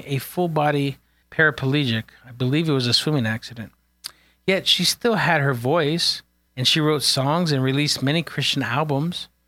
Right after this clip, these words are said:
She also had a fully functional mouth and used it to hold a brush and painted some beautiful works of art.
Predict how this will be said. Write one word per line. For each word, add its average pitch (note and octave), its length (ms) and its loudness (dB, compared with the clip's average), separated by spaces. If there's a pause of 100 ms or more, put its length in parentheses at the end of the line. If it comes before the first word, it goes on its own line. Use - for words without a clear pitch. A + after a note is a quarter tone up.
(140)
She - 160 -2
also D#3+ 260 2
had C3+ 60 2
a B2+ 60 -2
fully D#3 320 0
functional C3+ 480 -2
mouth D3 500 2
and B2+ 160 0
used F3 360 2
it C#3+ 160 -2
to C3+ 160 -2
hold D#3 320 0
a D3 40 0
brush C#3+ 460 0
and B2 100 -2
painted D3+ 400 -2
some A#2+ 300 -4
beautiful G3+ 560 -2
works C3+ 320 -2
of B2 140 -2
art. D3 280 -2